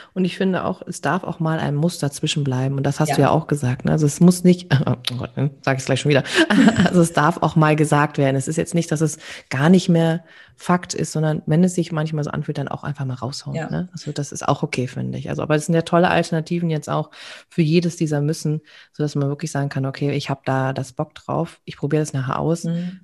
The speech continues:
Speaker 1: Einfach mal direkt vielleicht heute den Tag mal ausprobieren. Welches Muss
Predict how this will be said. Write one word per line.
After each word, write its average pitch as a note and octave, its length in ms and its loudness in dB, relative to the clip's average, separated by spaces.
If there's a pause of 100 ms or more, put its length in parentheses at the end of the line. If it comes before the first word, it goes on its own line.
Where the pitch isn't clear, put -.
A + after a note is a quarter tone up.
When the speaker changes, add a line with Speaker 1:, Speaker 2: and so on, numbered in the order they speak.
Speaker 1:
Einfach F#3 240 0
mal F3+ 160 4
direkt F3 260 -2
vielleicht E3+ 260 -2
heute E3 200 0
den D#3+ 160 -2
Tag D3+ 240 -4
mal D3 100 -4
ausprobieren. D3+ 460 -4 (100)
Welches F3+ 380 -4
Muss G3 400 -2